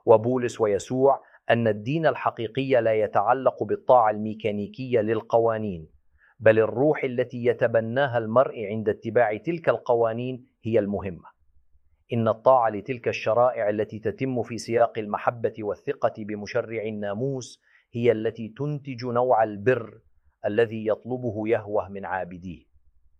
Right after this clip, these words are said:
لدينا مقولة قانونية في أمريكا حيث نخاطر بفصل نص الناموس عن روح الناموس. عندما يسعى المرء إلى العدالة بحسب النص من دون الروح المطلوبة،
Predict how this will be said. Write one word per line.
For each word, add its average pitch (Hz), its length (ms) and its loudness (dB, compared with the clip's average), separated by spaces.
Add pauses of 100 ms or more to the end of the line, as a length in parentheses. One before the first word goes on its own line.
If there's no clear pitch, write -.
(580)
لدينا 127 420 0
مقولة 139 380 0
قانونية 131 560 -2
في 117 220 -8
أمريكا 139 460 -4 (520)
حيث 123 360 -2
نخاطر 135 640 0
بفصل 131 480 -4
نص 135 300 -6
الناموس 131 580 -6
عن 127 140 0
روح 131 260 -2
الناموس. 123 720 -8 (560)
عندما 104 420 -2
يسعى 110 380 0
المرء 120 460 2 (200)
إلى 117 140 0
العدالة 98 720 0 (540)
بحسب 113 420 -2
النص 107 440 -6
من 104 200 -8
دون 120 220 -8
الروح 113 320 -6
المطلوبة، 135 600 -6